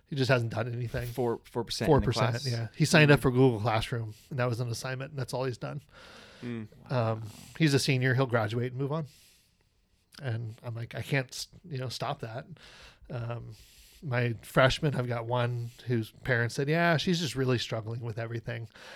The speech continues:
Speaker 1: So we're gonna let her take Algebra One again over the summer." Sweet, do it.
Speaker 2: Hmm.
Speaker 1: Get her in a, in a healthy, safe spot. It's not gonna ruin her life.
Speaker 3: Mm-hmm.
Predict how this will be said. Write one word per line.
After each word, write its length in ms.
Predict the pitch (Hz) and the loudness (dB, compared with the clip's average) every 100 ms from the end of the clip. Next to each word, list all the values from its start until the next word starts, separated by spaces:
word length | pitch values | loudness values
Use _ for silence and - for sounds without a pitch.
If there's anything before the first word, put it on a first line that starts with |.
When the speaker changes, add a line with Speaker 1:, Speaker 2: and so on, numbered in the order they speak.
| - | -8
Speaker 1:
So 120 | - 147 | 2 6
we're 100 | 156 | 6
gonna 140 | 143 | 6
let 140 | 120 | 2
her 100 | 120 | -2
take 180 | 110 123 | -4 -4
Algebra 280 | 120 113 123 | -4 -4 -6
One 180 | 113 117 | -6 -6
again 220 | 120 123 | -6 -6
over 140 | 131 127 | -6 -6
the 80 | 127 | -6
summer." 360 | 135 131 135 - _ _ | -8 -8 -10 -12 _ _
Sweet, 380 | - - 208 - | -10 -4 -4 -4
do 140 | 170 - | -6 -6
it. 120 | - - _ _ - | -8 -20 _ _ -12
Speaker 2:
Hmm. 80 | 139 - _ - | -12 -12 _ 0
Speaker 1:
Get 120 | 156 156 | 4 4
her 80 | |
in 80 | 165 | 4
a, 160 | 147 135 160 | 2 -2 -2
in 120 | 147 | -2
a 100 | 135 | -2
healthy, 320 | 156 143 160 | 0 0 0
safe 240 | - 156 - | 0 -2 -2
spot. 260 | 151 143 | -4 -2
It's 120 | 127 | 0
not 140 | 170 180 | 0 2
gonna 180 | 190 135 | 2 2
ruin 280 | 131 135 127 | 0 -2 -4
her 120 | 120 | -6
life. 380 | 110 104 - - - - | -8 -10 -14 -20 -20 -10
Speaker 3:
Mm-hmm. 200 | 120 113 | -8 -8